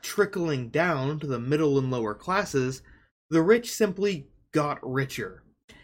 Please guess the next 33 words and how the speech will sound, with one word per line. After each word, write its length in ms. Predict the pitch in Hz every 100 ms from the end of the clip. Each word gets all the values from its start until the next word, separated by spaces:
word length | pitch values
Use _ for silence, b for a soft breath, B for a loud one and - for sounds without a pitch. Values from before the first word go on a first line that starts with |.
| -
and 200 | 147 131
everyone 400 | 156 147 131 156
else 280 | 196 185 -
was 360 | 180 175 143 -
left 260 | 170 156 -
behind. 640 | 151 196 196 107 90 90 - _ _ _ -
After 340 | 156 - 180
all, 260 | 196 180 b b -
why 180 | 190
give 300 | 220 214 240
the 100 | 196
benefits 500 | 160 190 202 208 196 -
to 80 |
the 100 | 156
rich 480 | 131 143 190 143 -
to 100 | -
then 220 | 151 165 147
rely 680 | 139 131 117 135 160 175
on 200 | 143 156
their 120 | 143
generosity 840 | 127 135 127 107 117 175 - 139 113
to 220 | 120 120 b b _
trickle 340 | - 175 143 156
it 160 | 139
down 260 | 147 139 143
to 60 | 139
the 120 | 135
rest 280 | 127 123 -
of 100 | 135
society? 680 | 139 131 208 214 120 95 - b b _ _
Why 140 | 160 220
not 200 | 247 -
simply 540 | 202 160 170 151 135